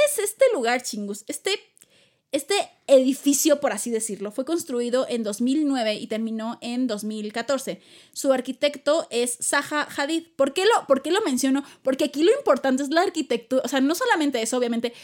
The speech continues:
pero es lo que te llama, lo que te golpea hacia tus ojos, a tu, a tu, a tu razón, a, es la arquitectura de este edificio. Este edificio tiene los conceptos de Dream, Design and Play. Es la meca del diseño, es el epicentro del diseño en Corea.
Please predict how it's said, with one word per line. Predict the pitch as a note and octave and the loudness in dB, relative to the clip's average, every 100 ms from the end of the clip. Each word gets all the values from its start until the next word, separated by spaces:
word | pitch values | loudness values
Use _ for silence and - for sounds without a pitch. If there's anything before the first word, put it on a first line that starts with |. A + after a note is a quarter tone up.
| - - | -20 4
pero | C4+ C#4 | 6 8
es | |
lo | D4 D#4 | 6 4
que | D4 | 2
te | - C4 B3 | 4 4 6
llama, | C#4 C4+ C#4+ D#4+ | 6 8 6 4
lo | D#4 | 2
que | G#3+ | 0
te | A#3+ | 0
golpea | A3 A3 A3 C#4 D#4 | 2 0 2 2 4
hacia | E4 B3+ | 0 -2
tus | B3+ C4+ A#3+ | -2 -2 -2
ojos, | A#3 C#4+ G#4+ - | -2 -2 -2 -6
a | |
tu, | G#3 A3+ A3 F#3+ | -8 -8 -8 -8
a | - | -8
tu, | G#3+ A3 G#3+ | -6 -6 -6
a | C4 C4 | -4 -2
tu | A#3 | -2
razón, | F#3+ A#3+ D4 | -2 -4 -4
a, | G3+ - - - - | -4 -6 -16 -14 0
es | C#4+ | 2
la | D4 | 4
arquitectura | E4 D#4+ C#4 B3 - B3+ C4 | 2 2 -2 -2 -2 0 2
de | C4 | 0
este | A3+ - A3 | -2 -2 -4
edificio. | A#3 C4+ C4 G3+ G3 _ _ _ _ _ _ - | -2 -6 -6 -8 -10 _ _ _ _ _ _ -2
Este | B3+ C4 - D#4 D4+ D4+ | 0 0 4 6 8 6
edificio | C#4+ C#4 C4+ C4+ | 4 0 -4 -4
tiene | C4 B3+ A#3+ | -4 -2 -2
los | - | -4
conceptos | G3+ A3+ A3+ A#3+ | -8 -8 -6 -4
de | A3 | -4
Dream, | F#3 B3+ D4+ F4 A4 | -4 -2 -2 -2 -4
Design | A#3 A3+ B3 B3 C4 - | -6 -2 0 0 -2 -2
and | A#3+ A#3 | -4 -2
Play. | A3+ G#3 - _ _ _ _ | -4 -6 -10 _ _ _ _
Es | B3+ F4+ - - | 0 0 0 2
la | C4+ C4+ | 4 4
meca | C4 C4+ E4 F4 | 2 2 4 4
del | D#4 A#3 | 4 0
diseño, | A3 C4+ C4+ | 0 2 4
es | B3+ | 2
el | E4+ | 0
epicentro | D#4+ C#4+ A#3 - C#4+ E4 A4 | 0 -2 -2 2 2 2 2
del | D#4 A#3 | 2 0
diseño | A#3+ A#3+ C#4 | -2 0 2
en | D4+ | 2
Corea. | C4+ B3 B3 C4 | 2 2 0 -4